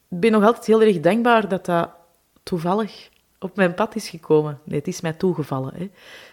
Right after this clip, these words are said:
Ehm, en ik wil dat voor iedereen, ik wil dat ook voor u, ik wil dat jij dat ook weet.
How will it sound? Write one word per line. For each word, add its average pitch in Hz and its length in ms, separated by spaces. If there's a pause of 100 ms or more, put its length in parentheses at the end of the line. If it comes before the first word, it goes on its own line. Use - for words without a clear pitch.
Ehm, 147 440 (320)
en 208 100
ik 220 100
wil 226 140
dat 214 140
voor 196 120
iedereen, 185 380
ik - 120
wil 190 80
dat 175 100
ook 180 80
voor 180 160
u, 196 100
ik 202 160
wil 180 80
dat 180 160
jij 180 100
dat 175 120
ook - 160
weet. 185 420